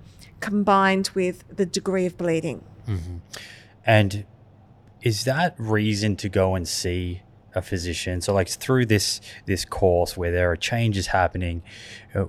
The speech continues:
Speaker 2: when or should, uh, a woman go and, and, and see a doctor to say, "Hey, this is, my body is speaking to me. I'm noticing this. Uh, you know,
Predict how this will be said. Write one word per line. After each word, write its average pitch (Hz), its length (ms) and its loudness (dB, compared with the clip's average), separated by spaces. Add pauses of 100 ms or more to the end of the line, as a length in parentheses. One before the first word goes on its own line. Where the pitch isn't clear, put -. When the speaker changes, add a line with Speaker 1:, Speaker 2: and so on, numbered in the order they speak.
(120)
Speaker 2:
when 120 640 4
or 87 280 2
should, 107 540 2 (460)
uh, 85 380 6 (200)
a 101 60 6
woman 95 400 4
go 90 320 4
and, 85 260 -2
and, 85 380 -8
and 87 160 -8
see 113 240 2
a - 20 2
doctor 92 460 2
to - 260 -8
say, 87 400 2
"Hey, 95 300 6
this 98 260 -2
is, 87 320 -8
my 90 140 -2
body 98 420 6 (300)
is - 100 -4
speaking 92 400 -2
to 90 100 -6
me. 90 340 -4 (260)
I'm 90 160 0
noticing 101 540 6
this. 87 720 -2 (400)
Uh, 82 440 0 (400)
you 92 80 -4
know, 85 200 -4